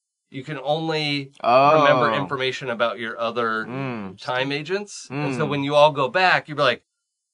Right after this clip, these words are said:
Speaker 1: "Okay, Wall, you're supposed to go, like, hold up this pillar." And, y-, you know, but
Speaker 2: Mm.
Speaker 1: you can't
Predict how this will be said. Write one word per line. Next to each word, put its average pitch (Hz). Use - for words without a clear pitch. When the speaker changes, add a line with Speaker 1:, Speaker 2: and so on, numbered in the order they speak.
Speaker 1:
"Okay, 202
Wall, 185
you're 214
supposed 240
to 220
go, 226
like, 196
hold 208
up 233
this 208
pillar." 180
And, 165
y-, 170
you 180
know, 151
but 147
Speaker 2:
Mm. 123
Speaker 1:
you 151
can't 180